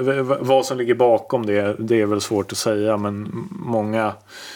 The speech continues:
skulle jag gissa har barn och sådär och, och ja, allt har ju varit lite på ända nu. Men det, jag tycker ändå att det är intressant för det blir en ganska stor,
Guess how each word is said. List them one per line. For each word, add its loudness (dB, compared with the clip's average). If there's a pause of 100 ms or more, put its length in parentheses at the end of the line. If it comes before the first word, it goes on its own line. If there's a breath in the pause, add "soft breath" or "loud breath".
(680 loud breath)
skulle 2
jag 6
gissa 2
har 0
barn 0
och -4
sådär -2
och, -2
och -6
ja, 0 (380 loud breath)
allt -4
har 0
ju 4
varit -2
lite -2
på -4
ända -2
nu. -4
Men -2
det, 0
jag -2
tycker 4
ändå 2
att 0
det 0
är 2
intressant -2
för -4
det 0
blir 2
en 0
ganska 0
stor, 2